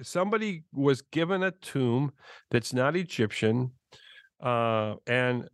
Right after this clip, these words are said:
it's the only non-Egyptian tomb that they've ever seen. And why do they say it's non-Egyptian? Because there was a, a statue. Uh, yeah, it's like a mortuary temple. So there's an area where you could walk in there and, and,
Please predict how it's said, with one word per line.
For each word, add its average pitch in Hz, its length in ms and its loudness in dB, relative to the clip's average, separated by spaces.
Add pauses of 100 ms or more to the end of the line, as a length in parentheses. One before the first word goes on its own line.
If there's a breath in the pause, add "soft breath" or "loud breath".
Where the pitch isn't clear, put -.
(100)
it's 120 220 2
the - 160 -4
only 156 340 2
non-Egyptian 135 880 0
tomb 147 400 0
that 113 160 -2
they've 110 220 2
ever 110 220 2
seen. 131 380 0
And 117 180 -2
why 127 260 2
do 139 80 -2
they 131 100 0
say 127 140 -4
it's 117 140 -6
non-Egyptian? 123 580 0
Because 120 320 0
there 123 140 2
was 113 180 0
a, 98 160 0 (480 loud breath)
a 120 40 2
statue. 175 720 -2 (440)
Uh, 104 240 2
yeah, 113 180 2
it's 113 240 0
like 127 120 0
a 127 40 0
mortuary 123 720 0
temple. - 480 -2
So 120 160 -2
there's 117 160 2
an 120 120 -4
area 151 280 -2
where 131 80 2
you 123 140 -2
could 117 160 -6
walk 123 340 -2
in 131 140 -2
there 120 260 2 (300 soft breath)
and, 113 340 4
and, 107 380 0